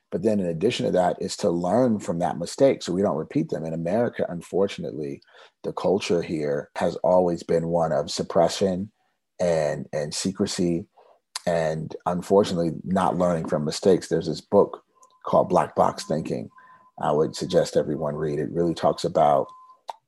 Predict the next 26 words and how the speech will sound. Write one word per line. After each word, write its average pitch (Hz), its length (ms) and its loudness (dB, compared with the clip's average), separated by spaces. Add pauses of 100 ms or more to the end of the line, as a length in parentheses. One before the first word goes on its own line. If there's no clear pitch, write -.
in 87 120 -2
a 82 40 0
very 87 260 4
basic 85 460 0
form, 95 460 2 (260)
the 87 80 -6
difference 90 320 -2
between 82 380 -4
different, 78 440 -4 (500)
the, - 280 -4
the - 80 -4
culture - 360 2
of 80 60 -4
different - 220 -6
industries. - 560 -2 (260)
So - 140 0
whereas 85 440 4
you 90 80 -4
have 71 200 -2
in 71 140 -6
the, 64 240 -4 (240)
the, - 300 2 (260)
the - 160 -2
airline 78 640 2
industry, - 600 -8 (300)
right, - 320 -2